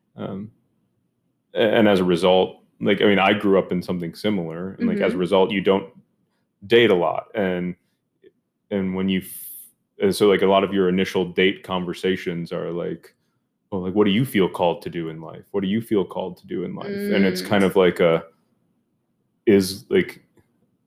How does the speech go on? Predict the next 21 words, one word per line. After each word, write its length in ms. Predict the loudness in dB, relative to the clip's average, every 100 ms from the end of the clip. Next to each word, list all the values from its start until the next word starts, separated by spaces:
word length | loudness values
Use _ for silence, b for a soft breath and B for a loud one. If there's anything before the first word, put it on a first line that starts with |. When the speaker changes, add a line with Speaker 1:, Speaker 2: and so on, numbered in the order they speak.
| _ _ _
Speaker 1:
is 220 | 2 2
God 340 | 0 2 0
setting 340 | 2 2 2 0
us 140 | -2
up 280 | -2 -2 -4
together? 580 | -2 0 2 4 4 4
Like, 220 | 2 6
there's 260 | 4 6 4
that 160 | 2
Speaker 2:
Hmm. 40 | 2
Speaker 1:
kind 240 | 0 4
of, 200 | 4 4
like, 240 | 2 2 0
pressure 580 | 2 2 2 0 0 -4
on 280 | -10 -10 -6
dates 560 | -4 -4 -8 -18 -20 _ _ _ _ _
when 160 | -6 -2
you've 160 | -2 -2
grown 260 | -2 0
up 220 | -2 -4
in, 260 | -6 -4